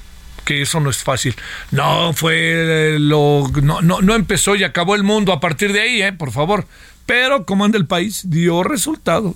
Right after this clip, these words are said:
¿Y sabe quiénes estaban en los años en que estaba Rubén, eh, Moreira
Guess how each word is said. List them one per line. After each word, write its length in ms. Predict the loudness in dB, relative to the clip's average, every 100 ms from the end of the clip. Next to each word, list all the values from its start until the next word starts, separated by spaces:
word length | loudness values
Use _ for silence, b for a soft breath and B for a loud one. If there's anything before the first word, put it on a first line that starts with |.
| -2
¿Y 60 |
sabe 260 | 0 2 0
quiénes 320 | 0 0 0
estaban 500 | -2 -2 0 0 -2 B B B
en 200 | 0 2
los 200 | 2 2
años 400 | 2 0 0 -2
en 140 | -4
que 100 | -2
estaba 460 | -6 -2 0 2 2
Rubén, 520 | 2 2 4 4 2 0 B B B 0
eh, 480 | 2 4 4 4 4
Moreira 680 | 4 4 2 2 2 0